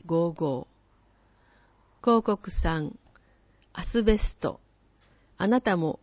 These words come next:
給付金対象者かもしれません。弁護士法人、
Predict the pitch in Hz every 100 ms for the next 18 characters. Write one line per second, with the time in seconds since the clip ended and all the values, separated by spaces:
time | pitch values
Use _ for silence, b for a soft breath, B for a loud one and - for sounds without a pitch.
0 | - - 240 247 240 - 226 226 226 247
1 | - 254 190 - 151 151 - 156 151 156
2 | 147 135 - _ _ _ _ b b b
3 | b b b _ 196 220 220 226 220 208
4 | 196 165 147 151